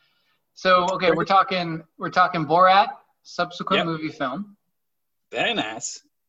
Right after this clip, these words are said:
Speaker 1: And that's kind of our main topic, right? We got a couple news things here and there that we'll get into,
Speaker 2: Yeah.
Speaker 1: but that's it, right?
Speaker 2: I
Speaker 1: It's
Speaker 2: think
Speaker 1: a,
Speaker 2: so, yeah.
Speaker 1: it's a,
Speaker 2: So
Speaker 1: it's a thin
Speaker 2: ninety-one
Speaker 1: script.
Speaker 2: is, uh, is a little more, uh, loose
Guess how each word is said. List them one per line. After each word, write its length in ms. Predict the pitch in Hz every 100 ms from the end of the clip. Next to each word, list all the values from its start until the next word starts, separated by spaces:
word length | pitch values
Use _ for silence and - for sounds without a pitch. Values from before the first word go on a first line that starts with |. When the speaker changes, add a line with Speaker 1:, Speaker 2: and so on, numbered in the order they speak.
| _
Speaker 1:
And 760 | 143 139 139 139 139 139 135 135 - _ _ -
that's 260 | 156 240 -
kind 160 | 311
of 80 | 320
our 260 | 277 233 220
main 480 | 160 190 214 202 - _
topic, 360 | - 247 254 135
right? 120 | 165
We 60 | 277
got 120 | 294
a 20 |
couple 260 | - 170 151
news 320 | 135 135 135
things 520 | 143 131 131 127 - _ _
here 180 | 147 139
and 120 | 131
there 360 | 127 123 139 139 -
that 140 | 139
we'll 120 | 131 127
get 200 | 127 123
into, 240 | 120 214
Speaker 2:
Yeah. 60 | 208 -
Speaker 1:
but 100 | 156
that's 180 | 214 254
it, 140 | 320
right? 240 | - 233 320 - _ _ _ _ _ _
Speaker 2:
I 100 | 143
Speaker 1:
It's 80 | 175
Speaker 2:
think 160 | 294 233
Speaker 1:
a, 20 |
Speaker 2:
so, 220 | - 247
yeah. 180 | 165 147 147
Speaker 1:
it's 100 | -
a, 40 |
Speaker 2:
So 60 | 190
Speaker 1:
it's 260 | 175 - -
a 20 |
thin 100 | 240
Speaker 2:
ninety-one 320 | 214 170 170
Speaker 1:
script. 80 | 170
Speaker 2:
is, 180 | 156 143 -
uh, 120 | 151 143 _ _ _ _ _ _
is 100 | 151
a 60 | 156
little 260 | 165 180 175
more, 300 | 170 165 160
uh, 320 | 147 139 135 -
loose 580 | 180 196 - - -